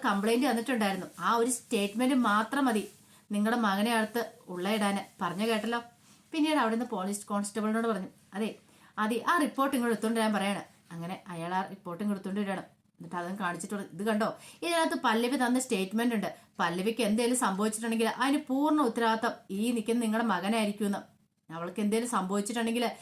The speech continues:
നിങ്ങളുടെ മകൻ പിന്നെ പുറലോകം കാണത്തില്ല എന്ന് പറയാം." ഈ സമയത്താണ് ഒരു പോലീസ് കോൺസ്-, ആ, പോലീസ് കോൺസ്റ്റബിൾ അങ്ങോട്ട് വരുന്നേ. "അതെ, ഫോറൻസിക്, ആ, സൈബർ സെല്ലിൽ നിന്നുള്ള റിപ്പോർട്ട് വന്നിട്ടുണ്ട് മാഡം" എന്ന് പറയണം, കാണിച്ചെന്ന് പറയണം.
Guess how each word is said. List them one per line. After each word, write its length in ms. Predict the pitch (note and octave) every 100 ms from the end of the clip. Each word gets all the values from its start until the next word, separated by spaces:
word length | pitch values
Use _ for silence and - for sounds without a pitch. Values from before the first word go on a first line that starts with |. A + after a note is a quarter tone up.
| - -
നിങ്ങളുടെ 280 | D4+ D#4 E4
മകൻ 220 | C4+ B3
പിന്നെ 180 | C4 C4
പുറലോകം 540 | C4+ D4 D#4+ F4 F4
കാണത്തില്ല 440 | C4+ G#3 A#3+ B3 G#3+
എന്ന് 120 | A3
പറയാം." 280 | F#3+ F#3+ D#3+ - _ _ _ _ _ _ -
ഈ 100 | D#4
സമയത്താണ് 600 | D4+ G#3 G#3 A#3 G3+ G3+ - _ _ _ _ _ _ -
ഒരു 120 | F3
പോലീസ് 440 | G3+ F#3 F3+ F3+ F#3+
കോൺസ്-, 360 | G3+ F#3+ -
ആ, 100 | F#3+
പോലീസ് 340 | F#3+ F#3 F#3+ -
കോൺസ്റ്റബിൾ 380 | G3+ G#3 A3
അങ്ങോട്ട് 240 | A3 G3 G#3
വരുന്നേ. 220 | F#3+ F3+ - _ _ _ -
"അതെ, 200 | F#3+ - - _ _ _ _ _ _ _
ഫോറൻസിക്, 960 | - B3 B3+ C4+ C4+ D#4 - _ -
ആ, 120 | G#3+ G#3
സൈബർ 340 | A3 G#3 A#3
സെല്ലിൽ 280 | B3+ C4+ D4
നിന്നുള്ള 260 | D4 C4+ C4 - - - _ _ _ -
റിപ്പോർട്ട് 340 | D4 F4+ F4+
വന്നിട്ടുണ്ട് 360 | D4 A3+ A#3+ A#3+
മാഡം" 180 | G#3 G#3+
എന്ന് 120 | A3+
പറയണം, 300 | G3+ F#3+ D#3+ - _ _ _ _ _ _ _
കാണിച്ചെന്ന് 440 | F#3+ F3+ F#3+ G#3+ A#3
പറയണം. 280 | G#3 G3+